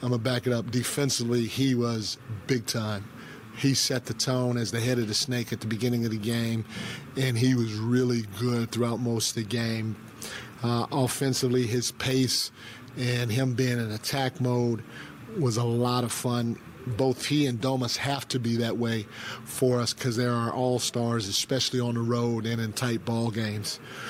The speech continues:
Um, Malik was huge. Uh, he was big for us. He created a lot of opportunities for a lot of people, uh, including himself. Uh, and then Trey, you know, uh, Trey's,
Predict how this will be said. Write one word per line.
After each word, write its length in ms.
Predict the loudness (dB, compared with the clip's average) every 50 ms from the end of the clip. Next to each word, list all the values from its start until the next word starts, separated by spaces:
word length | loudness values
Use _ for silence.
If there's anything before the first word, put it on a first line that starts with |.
| -10 -10 -10 -10 -4 -2
Um, 640 | 0 2 2 2 2 2 0 0 0 0 -2 -4 -6 -8 -4 -2 0 0 0 2 2
Malik 400 | 4 4 6 4 4 2 0 0
was 120 | -2 0
huge. 520 | 2 2 2 4 4 2 0 -2 -6 -8 -10 -14 -18 -18 -16 -16 -16 -16 -16 -6 -2
Uh, 460 | 0 0 2 2 2 0 0 0 0
he 160 | 2 2 4
was 140 | 2 2 0
big 280 | 0 0 0 0 0 0
for 280 | -2 0 0 2 2
us. 280 | 2 0 0 0 -2 -4 -6 -12 -18 -18 -16 -10 -2 0
He 120 | 2 2
created 420 | 2 2 2 2 4 4 4 2 0
a 80 | 0
lot 240 | 0 0 0 0 0
of 80 | 0 0
opportunities 580 | 0 0 -2 -2 -2 -2 0 0 0 0 0
for 140 | -2 -2 0
a 40 | 0
lot 220 | 2 2 2 0
of 100 | 0 -2 0
people, 420 | 0 0 0 0 0 -2 -2 -2 -4 -10 -14 -12 -12 -12 -12 -14 -14 -8 -4
uh, 240 | -2 0 0 0 0
including 420 | 0 0 2 4 4 4 4 4 2
himself. 760 | 0 0 0 0 0 0 0 0 0 -2 -2 -4 -6 -10 -12 -14 -16 -16 -16 -16 -14 -6 -2
Uh, 280 | 0 0 2 2 0 0
and 160 | 2 2 2
then 120 | 2 2 2
Trey, 360 | 0 2 2 0 0 -2 -4 -10 -18 -20 -20 -14 -6 -2
you 120 | 0 2
know, 380 | 2 4 4 2 2 2 0 0
uh, 200 | 0 0 0 0 -2
Trey's, 640 | -2 0 2 4 4 4 4 4 2 0 -4 -6